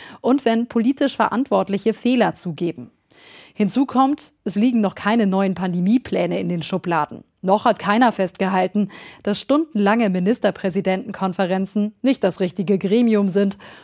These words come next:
um den Kurs eines Landes in der Krise zu bestimmen.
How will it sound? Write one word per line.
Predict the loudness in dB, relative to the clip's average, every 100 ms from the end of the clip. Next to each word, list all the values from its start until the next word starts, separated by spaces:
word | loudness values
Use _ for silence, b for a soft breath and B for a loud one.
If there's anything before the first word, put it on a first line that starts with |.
| B
um | -4
den | -4 -4
Kurs | 2 4 4
eines | 0 -2 0
Landes | 0 2 0 -2
in | -2
der | -4
Krise | 0 2 2 2
zu | -2
bestimmen. | -6 -6 -6 -8 -8